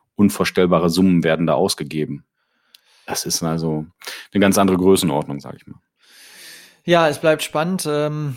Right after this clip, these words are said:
Speaker 2: da werden wir auch in der nächsten Glokalzeit auf jeden Fall, ähm, drüber reden, über die Wahl. Ich bin wirklich, äh, sehr, sehr gespannt, was dabei rumkommt. Ja, Stefan, ich würd sagen, äh, machen wir einen Deckel drauf, oder?
Speaker 1: Ja,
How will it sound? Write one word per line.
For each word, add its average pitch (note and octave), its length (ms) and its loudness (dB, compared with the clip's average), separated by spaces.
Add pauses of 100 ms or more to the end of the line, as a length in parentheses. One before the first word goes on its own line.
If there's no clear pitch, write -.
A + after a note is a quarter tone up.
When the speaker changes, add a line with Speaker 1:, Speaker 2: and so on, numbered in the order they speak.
(140)
Speaker 2:
da D3+ 140 -6
werden D#3 200 2
wir C#3+ 60 4
auch C#3+ 100 4
in C3+ 120 -4
der C#3+ 100 -4
nächsten D#3 380 -6
Glokalzeit C#3+ 600 -6
auf - 160 -6
jeden E3 200 -2
Fall, - 440 -6
ähm, C3+ 760 -8
drüber C3+ 300 -4
reden, D#3+ 520 -6
über C3+ 460 -6
die C3 260 -10
Wahl. C3+ 400 -2 (480)
Ich D#3+ 160 -12
bin C#3 240 -4
wirklich, C3+ 420 -6
äh, C3 320 -6
sehr, C3 240 2
sehr A2+ 160 -2
gespannt, A#2+ 380 -4
was A#2+ 140 -4
dabei A#2+ 220 -2
rumkommt. C#3+ 520 -2 (600)
Ja, F#3+ 120 6
Stefan, E3+ 260 4
ich D#3+ 100 -2
würd E3 140 2
sagen, F3+ 400 2
äh, D#3 140 0
machen D#3+ 240 -4
wir D3+ 60 0
einen D3+ 60 -2
Deckel E3+ 200 -2
drauf, C3 280 -4
oder? A3 280 -4 (720)
Speaker 1:
Ja, - 140 2